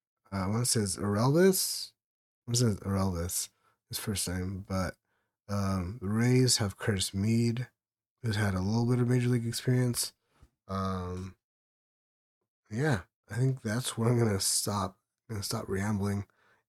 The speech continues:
and let you go. Randy Nunez, your host, as always, all baseball talk,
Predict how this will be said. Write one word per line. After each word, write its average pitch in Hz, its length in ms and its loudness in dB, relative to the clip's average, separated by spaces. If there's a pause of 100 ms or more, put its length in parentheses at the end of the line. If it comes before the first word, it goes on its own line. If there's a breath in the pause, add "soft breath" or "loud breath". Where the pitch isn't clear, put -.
and 98 320 -2 (300)
let 117 220 -2
you - 80 -6
go. 117 360 0 (540 loud breath)
Randy 139 340 6
Nunez, 151 520 6
your 104 120 2
host, 135 520 0
as 127 220 0
always, 113 720 2 (160)
all 127 180 0
baseball 113 320 0
talk, 101 340 -4